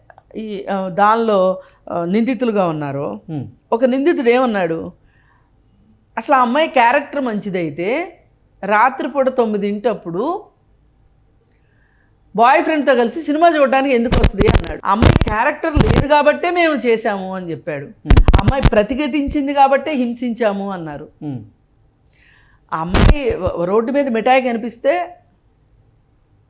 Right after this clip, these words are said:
Speaker 1: రుచి చూడకుండా ఉంటామా?" అని మాట్లాడాడు.
Speaker 2: Hmm.
Speaker 1: ఆ నలుగురిలో ఐదుగురు మొత్తం నిందితులు, ఒక అతను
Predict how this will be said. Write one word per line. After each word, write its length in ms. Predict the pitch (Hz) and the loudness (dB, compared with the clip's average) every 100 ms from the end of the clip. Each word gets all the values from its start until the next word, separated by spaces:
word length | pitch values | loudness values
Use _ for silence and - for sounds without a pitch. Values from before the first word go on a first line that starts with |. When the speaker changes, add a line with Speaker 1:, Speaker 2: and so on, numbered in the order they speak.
| _ 208 | _ -4
Speaker 1:
రుచి 300 | 247 269 302 | -4 -2 0
చూడకుండా 420 | 302 254 262 247 | 2 0 0 0
ఉంటామా?" 400 | 220 208 214 202 | -2 0 0 0
అని 180 | 208 254 | -2 -4
మాట్లాడాడు. 840 | 220 185 175 151 143 - _ 160 | -6 -6 -6 -6 -8 -12 _ -10
Speaker 2:
Hmm. 100 | 139 107 - _ _ _ _ _ _ _ _ _ _ - | -10 -12 -20 _ _ _ _ _ _ _ _ _ _ -14
Speaker 1:
ఆ 280 | 175 175 175 | -6 -4 -2
నలుగురిలో 880 | 160 170 220 269 254 180 160 220 262 | -2 0 2 2 2 0 0 -2 -2
ఐదుగురు 440 | 156 185 196 202 226 | -2 0 0 -2 -2
మొత్తం 360 | 180 - 214 | -4 -4 -4
నిందితులు, 420 | 170 170 170 160 | -4 -6 -6 -4
ఒక 200 | 202 233 | -4 -4
అతను 220 | 170 190 | -4 -6